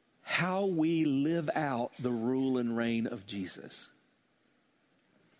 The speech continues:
And all I would ask is that you do this.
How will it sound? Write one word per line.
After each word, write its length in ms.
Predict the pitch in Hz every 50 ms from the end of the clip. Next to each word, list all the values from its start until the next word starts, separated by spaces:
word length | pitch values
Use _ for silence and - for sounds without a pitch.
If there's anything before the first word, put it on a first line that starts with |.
| _ _ _ _ - - - - -
And 100 | - 147
all 380 | - - 156 160 165 190 202 208
I 100 | 202 220
would 160 | 214 208 180
ask 360 | 160 139 127 123 - - -
is 120 | 135 110 120
that 180 | 120 - -
you 80 | 135 127
do 180 | 123 135 127
this. 500 | 117 117 107 95 95 92 - - - -